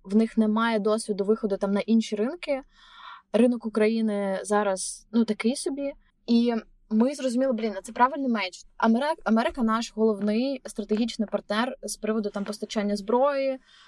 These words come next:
грошей і взагалі підтримки. Да? І ми зрозуміли, що ми маємо формувати правильне розуміння, хто такі українці і навіщо взагалі нам допомагати. І так і народилась, е,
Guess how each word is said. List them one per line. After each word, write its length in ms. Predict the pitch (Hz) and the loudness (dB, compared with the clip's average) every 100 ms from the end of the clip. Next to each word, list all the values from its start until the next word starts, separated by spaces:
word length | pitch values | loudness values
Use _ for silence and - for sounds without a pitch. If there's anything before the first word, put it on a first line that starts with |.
| _ | _
грошей 760 | 214 226 247 277 - 240 226 220 _ _ | -2 0 2 0 -2 -2 -2 -4 _ _
і 60 | 214 | 0
взагалі 320 | 214 226 226 | 2 2 0
підтримки. 560 | 214 - 214 196 - | -2 0 0 0 0
Да? 140 | 185 220 | 2 2
І 100 | 220 | 2
ми 80 | 226 | 2
зрозуміли, 420 | 220 214 262 294 | 0 0 0 -2
що 140 | 226 | 0
ми 100 | 226 | 2
маємо 640 | 220 214 247 254 202 185 - - _ _ - | 2 0 0 0 -2 -6 -10 -16 _ _ -18
формувати 680 | - 233 220 208 214 226 202 - - | -4 2 2 4 2 0 -4 -6 -2
правильне 680 | 214 214 226 220 202 190 185 | 2 2 2 0 -2 -4 -2
розуміння, 580 | 220 208 202 214 262 214 | -2 0 0 0 0 -2
хто 180 | - 233 | -4 -6
такі 200 | - 220 | 0 0
українці 540 | 214 208 247 349 240 | 2 0 -2 -4 -4
і 100 | 196 | -2
навіщо 280 | 202 233 208 | -2 -2 -4
взагалі 260 | 202 220 | -2 0
нам 120 | 233 202 | 0 0
допомагати. 600 | 196 190 185 175 - 180 _ _ - - - - - - - | -4 -6 -4 -6 -8 -18 _ _ -20 -20 -20 -20 -20 -12 2
І 380 | 240 247 254 247 - _ - | 2 4 2 0 -4 _ 0
так 200 | 226 262 | 2 4
і 20 | |
народилась, 640 | 330 302 247 294 311 - - | 2 0 0 0 -4 -6 -4
е, 460 | 240 233 226 220 | -2 0 -2 -2